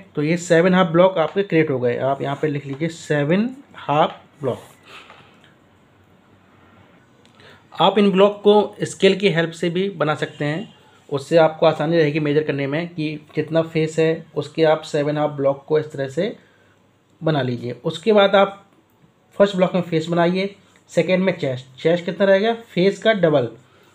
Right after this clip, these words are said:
दो part chest हो जाएगा। फिर जितना ये point है, यहाँ से आप weight का part, फिर ये आपका जॉइंट part, यहाँ से pair निकलेंगे। six block में circle रहेंगे ये, इसका ध्यान रखिएगा आप। उसके बाद seven block, ये half block में आपका pair का आएगा।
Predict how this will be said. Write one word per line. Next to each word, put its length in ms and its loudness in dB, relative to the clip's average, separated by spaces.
दो 160 4
part 300 0
chest 180 -2
हो 60 -6
जाएगा। 200 -2
फिर 160 -8
जितना 300 0
ये 160 4
point 260 2
है, 200 -2
यहाँ 220 -6
से 160 -6
आप 260 -4
weight 140 -8
का 140 -4
part, 300 -2
फिर 80 -8
ये 140 -4
आपका 320 0
जॉइंट 360 -2
part, 200 2
यहाँ 180 -4
से 80 -12
pair 220 -2
निकलेंगे। 420 -4
six 260 -6
block 240 -2
में 80 -4
circle 360 -4
रहेंगे 240 -2
ये, 220 -6
इसका 200 -4
ध्यान 220 0
रखिएगा 400 0
आप। 180 -4
उसके 200 -6
बाद 80 0
seven 320 -2
block, 340 0
ये 200 -2
half 200 0
block 220 0
में 100 -2
आपका 200 -4
pair 280 0
का 80 -4
आएगा। 280 -6